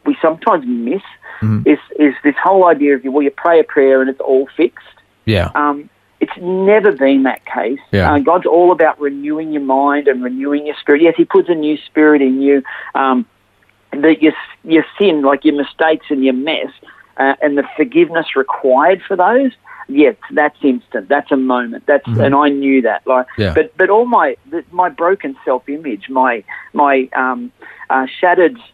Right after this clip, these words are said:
Speaker 1: thoughts of who I was, I, I would say that even though I understood that Christ died for me,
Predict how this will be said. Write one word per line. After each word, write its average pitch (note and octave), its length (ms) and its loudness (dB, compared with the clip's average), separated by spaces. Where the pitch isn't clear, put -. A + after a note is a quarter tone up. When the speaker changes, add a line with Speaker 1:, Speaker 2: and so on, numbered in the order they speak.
Speaker 1:
thoughts E3 320 2
of C3 80 -10
who D3 160 4
I C#3 80 4
was, E3+ 240 2
I, - 20 -2
I E3 320 0
would F3+ 240 -4
say C#3+ 180 0
that C#3 220 -4
even F3+ 400 -6
though D3+ 460 -2
I C#3 140 -2
understood C#3 640 -8
that C3 120 -8
Christ B2+ 400 -2
died B2+ 320 0
for B2 140 -8
me, A2+ 340 -8